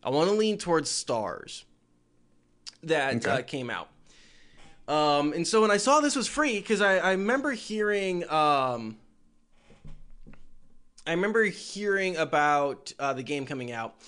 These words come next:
Speaker 1: It's, uh, done in an adventure style, which I'll actually just kinda swap some things over here, and we can,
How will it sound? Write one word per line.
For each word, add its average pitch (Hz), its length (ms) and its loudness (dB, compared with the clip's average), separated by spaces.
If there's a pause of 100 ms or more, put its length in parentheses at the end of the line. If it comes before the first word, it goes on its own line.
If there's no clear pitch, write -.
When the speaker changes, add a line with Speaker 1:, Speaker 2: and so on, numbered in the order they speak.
(160)
Speaker 1:
It's, 147 180 0
uh, 156 180 4
done 165 220 2
in 190 80 0
an 190 120 0
adventure 156 320 -2
style, 104 500 -8
which 120 200 -10
I'll 120 160 -4
actually 120 260 -6
just 117 180 -12
kinda 113 180 -12
swap 113 440 -8
some 123 180 -14
things 117 200 -12
over 107 160 -10
here, 110 180 -12
and 113 80 -8
we 120 80 -12
can, 110 280 -12